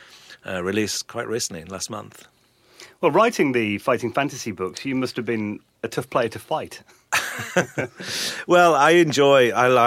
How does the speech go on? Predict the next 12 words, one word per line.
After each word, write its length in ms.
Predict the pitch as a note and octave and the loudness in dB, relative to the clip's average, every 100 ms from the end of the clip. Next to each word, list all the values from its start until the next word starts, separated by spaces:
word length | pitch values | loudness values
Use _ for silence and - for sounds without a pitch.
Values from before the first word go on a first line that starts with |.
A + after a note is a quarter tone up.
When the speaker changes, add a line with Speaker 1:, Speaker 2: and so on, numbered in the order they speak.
| A#2+ | 4
Speaker 1:
I 100 | A#2 | 2
love 380 | G#2 F#2+ - - | 0 -2 -6 -14
luring 300 | G2+ F#2 F2 | -8 -6 -6
people 280 | - F2 F2+ | -8 -10 -10
to 120 | - | -10
their 180 | E2 D#2 | -8 -8
doom, 380 | D#2 E2 D#2 D2+ | -8 -8 -8 -10
really. 300 | D2+ D2+ D#2+ | -12 -10 -10
So 260 | - E2 | -8 -8
it's, 300 | E2 D2 - | -10 -10 -4
uh, 1080 | E3+ - B2 G#2 D#3 D#3 F#3+ - F#3+ - | -4 -2 -4 0 0 0 0 0 -2 0
<laughs> 20 | F3 | -2